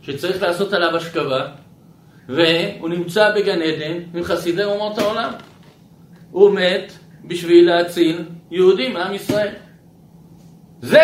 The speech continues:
לשון בן עמינדב. אני נכנס לתוך המים, מוכן להסתכל בשביל מה? בשביל להציל יהודים. לכן, מה אנחנו אומרים?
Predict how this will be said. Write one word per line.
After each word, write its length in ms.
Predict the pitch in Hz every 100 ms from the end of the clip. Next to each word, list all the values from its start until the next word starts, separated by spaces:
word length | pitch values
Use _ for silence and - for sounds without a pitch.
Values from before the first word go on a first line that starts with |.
| 302
לשון 300 | 254 285 285
בן 120 | 269 269
עמינדב. 500 | 254 247 240 240 214 135
אני 160 | 180 208
נכנס 420 | 214 240 254 269
לתוך 260 | 285 285
המים, 420 | 277 262 240 208 196 180 -
מוכן 340 | - 185 247 262
להסתכל 540 | 254 247 233 262 247 240
בשביל 240 | 220 226
מה? 220 | 233 269 302 294 - - _ _ _ _ _
בשביל 300 | 139 165 165
להציל 640 | 160 151 - 170 175 175 170
יהודים. 500 | 147 147 127 123 120 - - _ _ _ _ _ _ _
לכן, 420 | 120 160 202 160 151 - - _
מה 160 | 135 175
אנחנו 300 | 180 175 165
אומרים? 340 | 165 180 196